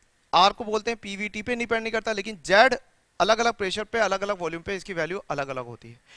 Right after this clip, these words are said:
तो जेड किस पे डिपेंड करता है? जेड बहुत सारे फैक्टर पे डिपेंड करेगा,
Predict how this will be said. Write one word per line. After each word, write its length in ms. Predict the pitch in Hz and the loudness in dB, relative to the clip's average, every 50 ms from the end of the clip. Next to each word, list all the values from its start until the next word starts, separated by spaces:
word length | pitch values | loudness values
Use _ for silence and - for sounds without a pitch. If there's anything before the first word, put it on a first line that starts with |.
| - _ _ - | -20 _ _ -8
तो 80 | 208 | -6
जेड 260 | 190 156 202 220 240 - | 0 4 6 6 6 4
किस 160 | - 226 202 | 0 -6 -6
पे 120 | - 226 | -4 -6
डिपेंड 340 | 202 180 - 160 139 135 120 | -6 -6 -6 -6 -8 -8 -10
करता 220 | 123 107 - - | -14 -14 -14 -16
है? 140 | 110 110 _ _ _ - _ _ _ _ 127 | -20 -20 _ _ _ -20 _ _ _ _ 0
जेड 240 | 147 165 185 208 - - _ _ _ _ _ _ _ _ | 4 6 6 6 4 -2 _ _ _ _ _ _ _ _
बहुत 420 | 127 120 - 156 147 165 202 208 208 | -16 -10 -8 -6 0 2 2 4 4
सारे 180 | 208 196 202 | 2 0 0
फैक्टर 300 | 190 196 175 - - 180 | -2 -4 -6 -6 -6 -8
पे 120 | 170 180 175 | -8 -6 -6
डिपेंड 260 | 160 151 160 156 156 | -6 -6 -6 -6 -6
करेगा, 340 | 156 147 147 156 175 185 | -6 -6 -6 -6 -8 -10